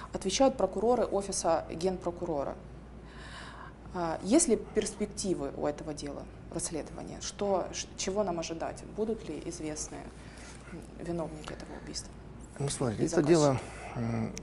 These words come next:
Speaker 2: я не являюсь сегодня представителем, э, мамы Олеся Бузины. Я полтора года как депутат, поэтому я адвокатские полномочия свои сложил. Там другая группа адвокатов, которая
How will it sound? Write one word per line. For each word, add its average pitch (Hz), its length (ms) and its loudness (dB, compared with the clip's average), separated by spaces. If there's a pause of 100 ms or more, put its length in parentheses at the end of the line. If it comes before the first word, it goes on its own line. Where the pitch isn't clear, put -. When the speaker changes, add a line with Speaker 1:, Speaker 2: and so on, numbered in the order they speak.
(280)
Speaker 2:
я 139 180 6
не 135 120 8
являюсь 123 500 4 (260)
сегодня 110 520 2
представителем, 113 640 0 (680)
э, - 380 -6 (560)
мамы 120 440 4
Олеся 120 280 6
Бузины. 190 520 6 (760)
Я 135 400 4
полтора 131 340 8
года 117 260 6
как 113 180 0 (360)
депутат, 180 480 4
поэтому 117 380 2
я 120 260 2 (260)
адвокатские 120 480 2
полномочия 123 460 6
свои 131 200 6
сложил. 110 440 4 (300)
Там 156 120 6
другая 135 280 12
группа 127 260 8
адвокатов, 135 440 4
которая 135 360 4